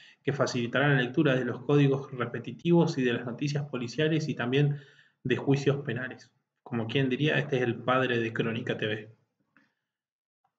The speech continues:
<clears throat> Lo cierto es que la definición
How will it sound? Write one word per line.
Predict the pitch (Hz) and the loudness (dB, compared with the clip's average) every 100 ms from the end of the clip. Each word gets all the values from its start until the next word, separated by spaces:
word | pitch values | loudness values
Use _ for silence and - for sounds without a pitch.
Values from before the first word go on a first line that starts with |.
| _ | _
<clears throat> | 151 160 160 143 - - - - _ _ _ _ _ _ _ _ _ _ _ _ _ _ - - - _ _ - | 2 2 6 4 4 -2 -6 -16 _ _ _ _ _ _ _ _ _ _ _ _ _ _ -20 -20 -20 _ _ -2
Lo | 131 | 0
cierto | 165 160 170 | 0 0 2
es | |
que | 143 | 2
la | 123 | 2
definición | 123 - 123 123 151 156 - - | 0 -2 -2 0 0 0 -4 -10